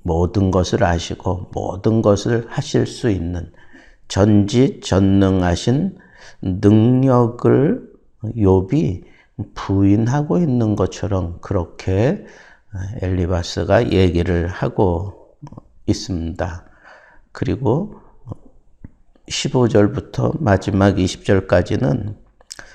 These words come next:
노아 홍수 때의 그 악인들을, 어, 하나님께서 멸망시켰던 그때를 예를 들어서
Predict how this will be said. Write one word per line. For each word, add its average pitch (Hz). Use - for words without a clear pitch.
노아 101
홍수 143
때의 107
그 95
악인들을, 107
어, 98
하나님께서 110
멸망시켰던 95
그때를 123
예를 101
들어서 90